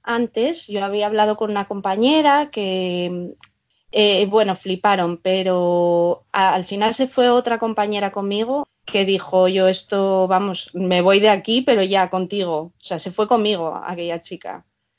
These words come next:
Y, y las demás, ¿sabes lo que pasó? Eh, él tenía a todo el mundo agarrado por algún sitio. Entonces les hizo firmar un papel de que yo había faltado al trabajo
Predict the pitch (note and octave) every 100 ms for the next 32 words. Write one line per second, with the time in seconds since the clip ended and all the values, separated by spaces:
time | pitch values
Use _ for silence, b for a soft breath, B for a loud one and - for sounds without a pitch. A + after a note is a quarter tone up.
0 | - _ - B3+ A#3+ A#3 A3 G#3+ G#3 G3+
1 | G3 F#3+ E3+ - A3+ A3 G#3 G#3+ A#3+ D#4+
2 | D#4 C4+ C4 C4+ C#4+ C4+ C4 - C4 G3+
3 | - _ _ _ _ - A3 G#3+ G#3 G#3
4 | F3+ - - - _ - - B3+ C4 C#4+
5 | C#4+ C#4+ C4+ C4+ B3+ B3 B3+ B3+ B3+ A#3+
6 | A3+ G#3+ G#3 G3+ - G3 F#3+ G3 G#3 G#3+
7 | A3 G3+ G3+ F#3+ F#3 F#3 F#3+ F#3 - F3+
8 | E3 E3 D#3+ E3+ _ _ - G3 G3+ A3
9 | C#4 B3+ G3 A#3 C#4+ D#4 B3+ A#3 A#3+ B3+
10 | B3+ B3 G#3+ A3+ A3 G#3 B3 _ _ _
11 | _ _ _ _ _ G#3+ G#3 G3+ G#3 G#3+
12 | A#3 C#4+ D#4 A3+ G#3+ A3 A#3 G3+ F3+ F3+
13 | F3+ F3+ F3 - E3+ D#3+